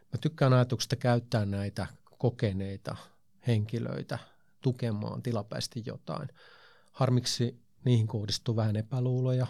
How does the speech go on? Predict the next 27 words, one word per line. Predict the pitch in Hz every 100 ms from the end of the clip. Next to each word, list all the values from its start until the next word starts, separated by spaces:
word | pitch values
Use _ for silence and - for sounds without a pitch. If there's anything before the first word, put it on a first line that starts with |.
| - 123
jotka | - -
on | 107
mun | 107
mielestä | 110 - - - _
turhia | - 113 107 135 123
kaikki, | 123 120 - - - - _ _ - - 110
että | -
he | 113
tulee | 107 107
tänne | 104 110 110 107 104
ja | 101 - - - _ _ - -
varastaa | 120 107 - 110 107
meidän | 107 104
hyvät | 113 104 147
ideat | 127 131 110 - -
<laughs> | - -
ja | 120
me | 214
kärsitään | 127 135 - 131 131
sitä | - 131
jotenkin. | 123 123 127 117 117 110 -
Asia | 123 120 110 107
ei | 110
ole | 113
näin, | 110 113 113
vaan | - -
päinvastoin. | 131 117 - 117 - -